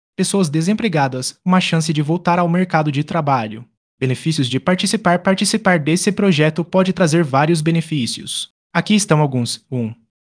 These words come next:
flexibilidade, você decide quando e quanto trabalhar. Dois,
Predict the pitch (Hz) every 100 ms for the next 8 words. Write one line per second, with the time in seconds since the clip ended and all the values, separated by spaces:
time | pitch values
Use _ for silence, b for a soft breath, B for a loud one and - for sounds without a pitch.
0 | _ 156 156 175 156 139 131 120 123 -
1 | - 143 165 147 - 151 151 156 175 190
2 | 165 185 185 147 131 139 120 110 - _
3 | _ _ 185 139 120 -